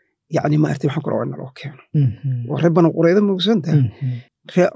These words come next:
Speaker 1: reer Banu Qurayda, Yuhu-, maxaa lahaa, wixii oo dhan buu rabaa, madaxa inuu isu wada
Speaker 2: Oo
Speaker 1: geliyo.
Speaker 2: axsaabtii Yuhuudda iyo
Speaker 1: Wixii oo
Speaker 2: Quraysh
Speaker 1: dhan
Speaker 2: kulli.
Speaker 1: isu wada geliyo.
Speaker 2: Mhm.
Speaker 1: Reer Banu Qurayda waxay leeyihiin,
Speaker 2: Mhm.
Speaker 1: ballankii, maaragtay, maxaan ku rahdaa, waxaan, waxaan ku aamini karnaa
Speaker 2: Mhm.
Speaker 1: in, maaragtay, maxaan ku rahdaa, ma-,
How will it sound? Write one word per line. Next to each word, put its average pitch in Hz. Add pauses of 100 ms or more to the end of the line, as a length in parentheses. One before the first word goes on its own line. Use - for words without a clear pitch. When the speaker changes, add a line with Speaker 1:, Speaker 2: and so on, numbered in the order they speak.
Speaker 1:
reer 208
Banu 214
Qurayda, 160
Yuhu-, 185
maxaa 226
lahaa, 233
wixii 254
oo 208
dhan 262
buu 190
rabaa, 156
madaxa 185
inuu 170
isu 160
wada 160
Speaker 2:
Oo -
Speaker 1:
geliyo. 127
Speaker 2:
axsaabtii 165
Yuhuudda 160
iyo 170
Speaker 1:
Wixii -
oo 370
Speaker 2:
Quraysh 185
Speaker 1:
dhan 226
Speaker 2:
kulli. 170
Speaker 1:
isu 131
wada 165
geliyo. 139
Speaker 2:
Mhm. 113 (100)
Speaker 1:
Reer 226
Banu 220
Qurayda 208
waxay 220
leeyihiin, 240 (120)
Speaker 2:
Mhm. 120 (180)
Speaker 1:
ballankii, 185
maaragtay, 165
maxaan 147
ku 147
rahdaa, 170
waxaan, 202
waxaan -
ku -
aamini 208
karnaa 131
Speaker 2:
Mhm. 110
Speaker 1:
in, 196
maaragtay, 151
maxaan 151
ku -
rahdaa, 143
ma-, 147